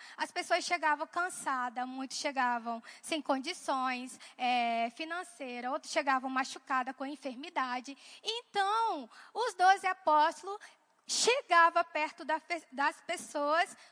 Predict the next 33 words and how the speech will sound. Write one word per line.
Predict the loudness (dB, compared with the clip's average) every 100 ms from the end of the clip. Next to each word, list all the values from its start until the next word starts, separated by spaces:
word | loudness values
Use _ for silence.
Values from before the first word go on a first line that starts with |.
| _
compartilhando | 0 0 6 6 6 0 -2 0 0 0 -4
o | -2
que | -2
eles | 0 -4 -4
tinham, | -4 -4 -2
oferecendo | -2 -2 0 0 0 -4 -6 -2
ajuda. | -2 -2 -6 -8 -12 -14 _ -20 -14
Então, | -4 2
quando | 4 2
foi, | 2 2 2
oferecia | -2 -2 -2 -8 -4 -2
ajuda, | -2 -4 -4 -4 -4 -8
era | 0 2 2
fácil, | -2 -2 0 0 -4 -12 -12
porque | -12 -8
as | -10
pessoas | -8 -8 -6 -6
se | 0
abriam. | 0 0 -4 -8 -8 -10 -16 -10
Quando | -4 -2
a | -2
pessoa | -2 2 2
se | 4
abriu, | -2 -2 -2 -2
era | 0 -2
fácil | -8 0 4 4 0 -4
ele | -4
ministrar | -4 -6 -8 -4 -2 -2
o | -2
evangelho | -6 -8 -4 -4 -4
com | -6 -14
tanta | -8 -8 -6
propriedade. | -8 -10 -8 -8 -4 -4 -4 -8 -20